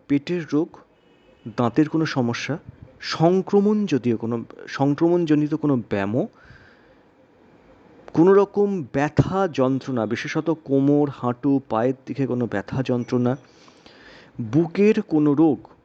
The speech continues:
এসব থেকে একটু সতর্ক থাকার প্রয়োজন থাকবে। যারা টেকনিক্যাল লাইনে পড়াশুনো করছেন উপকৃত হবেন কিন্তু তারা। যারা শ্রমিক,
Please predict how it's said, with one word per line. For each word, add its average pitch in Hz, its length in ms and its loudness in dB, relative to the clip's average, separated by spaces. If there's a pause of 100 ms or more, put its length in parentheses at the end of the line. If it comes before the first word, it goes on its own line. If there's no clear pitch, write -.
(540)
এসব 147 220 0 (100)
থেকে 156 180 2
একটু - 220 -2
সতর্ক 123 440 -2
থাকার 139 280 0
প্রয়োজন 113 440 0
থাকবে। - 400 -4 (1300)
যারা 170 220 6 (200)
টেকনিক্যাল 220 500 2
লাইনে 120 340 2
পড়াশুনো 107 440 -4
করছেন 170 540 -4 (880)
উপকৃত 180 540 2
হবেন 135 280 0
কিন্তু 131 280 -6
তারা। - 320 -10 (800)
যারা 160 240 4
শ্রমিক, 175 420 0